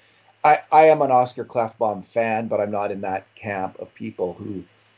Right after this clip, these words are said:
who really think this player is a special player, I think. They think he's really, really successful N H L player. I think he's a good N H L player who has some limitations in terms of, of defensive play now and then, and also now and then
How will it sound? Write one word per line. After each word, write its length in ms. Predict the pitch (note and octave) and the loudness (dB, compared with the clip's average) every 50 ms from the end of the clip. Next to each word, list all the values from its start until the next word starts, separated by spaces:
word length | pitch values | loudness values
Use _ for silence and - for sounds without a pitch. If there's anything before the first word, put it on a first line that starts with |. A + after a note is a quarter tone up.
| _ _ _ _ _ _ | _ _ _ _ _ _
who 140 | - C3 C3 | -8 -6 -4
really 440 | B2+ B2+ C3 C#3 C#3+ C#3+ C3+ B2+ A2+ | -2 0 2 2 4 4 2 0 0
think 360 | A2 - - A#2 G#2+ - - | -2 0 0 0 0 0 -2
this 180 | G#2 F#2+ - | -6 -6 -6
player 360 | - - A2+ G#2+ G#2 G2+ G2 G2 | -4 0 4 4 4 6 4 2
is 120 | F#2 F2+ | 0 -4
a 60 | F#2 | -6
special 360 | - - - D#3+ D#3 - C3 | -2 2 2 2 2 2 -2
player, 340 | G#2+ - G2 F2+ F2 E2 E2 | -4 -2 -4 -4 -2 -4 -6
I 60 | D2 | -8
think. 300 | C#2+ - D#2+ D#2 D2+ _ | -10 -12 -16 -16 -14 _
They 100 | - F2 | -12 -12
think 160 | E2 - F#2+ F#2 | -12 -12 -14 -14
he's 180 | G2+ F#2 - - | -14 -16 -14 -14
really, 500 | F2+ F#2+ G2+ G#2+ A2+ A2+ A2 G2 F#2+ F#2 | -12 -10 -6 -4 -4 -4 -4 -4 -6 -8
really 200 | G2+ G2+ F#2+ F#2+ | -8 -6 -8 -8
successful 460 | - F#2 - - G2 F#2+ - G#2 F#2 | -8 -8 -6 -4 -4 -4 -4 -4 -6
N 60 | F2+ | -6
H 100 | F2 - | -2 -2
L 100 | G2 F2 | -2 0
player. 180 | - F#2+ F#2+ G#2 | 2 2 2 4
I 60 | A2+ | 4
think 140 | A2+ C#3 A2+ | 2 0 -2
he's 140 | A#2+ A#2 | -2 -4
a 20 | A2+ | -2
good 180 | F#2 G#2+ G2+ | 0 2 2
N 140 | G#2+ G#2 G2 | 2 2 2
H 160 | F#2+ F#2+ F#2 | 0 -2 0
L 140 | F#2+ F2 F2 | 0 0 0
player 400 | - - F2+ F2 E2+ E2+ E2+ - _ _ _ _ _ _ _ - - - _ _ | 0 0 0 0 0 0 -2 -4 _ _ _ _ _ _ _ -20 -20 -20 _ _
who 120 | - G#2+ | -4 0
has 220 | A2 G#2+ G2 F#2+ - | 2 2 2 2 0
some 160 | G#2 F#2+ F#2+ | -2 -4 -4
limitations 880 | G2 F#2+ F2+ F2 - G2 F#2 F#2 - - F2+ F2 E2 E2 D2+ - - _ _ _ _ _ _ _ - | -2 -2 -2 -2 -2 -2 -2 -2 -2 -4 -6 -8 -8 -8 -10 -12 -14 _ _ _ _ _ _ _ -6
in 120 | A#2 A2+ | -6 -4
terms 440 | A2 - A2+ A2 G#2+ G#2+ G#2+ G2+ G#2 | -2 0 2 2 2 2 2 2 4
of, 360 | G#2 G2 G2+ F#2 - - - - - _ _ _ _ _ _ _ _ _ _ _ | 4 4 4 2 -2 -14 -20 -20 -20 _ _ _ _ _ _ _ _ _ _ _
of 680 | - A2+ A2 A2 A2+ A2 A2 A2 A2 G2+ F#2 F#2+ - - | 2 4 6 6 8 8 6 6 4 2 -4 -12 -14 -10
defensive 520 | - - - C3 C3+ C#3 C3+ D3+ C#3 - | -6 -2 0 2 2 0 0 -4 -6 -4
play 280 | - C3+ C3 C3 C3+ C3 | 0 2 4 4 4 4
now 200 | C3 C3 B2+ B2+ | 2 4 4 4
and 80 | B2 | 2
then, 300 | B2 B2 A#2+ B2 B2+ B2+ B2 _ _ _ _ _ _ _ _ - | 2 0 0 0 -2 -6 -12 _ _ _ _ _ _ _ _ -10
and 160 | - F#3 F#3+ | -6 -4 0
also 320 | A3 - A3 A3 - A3 G#3 | 0 2 0 0 0 0 0
now 220 | F#3+ F3 E3+ E3+ | 2 2 2 2
and 80 | D#3+ D#3 | 2 2
then 280 | D3+ D3 D3+ D3 C#3 | 0 0 0 -4 -12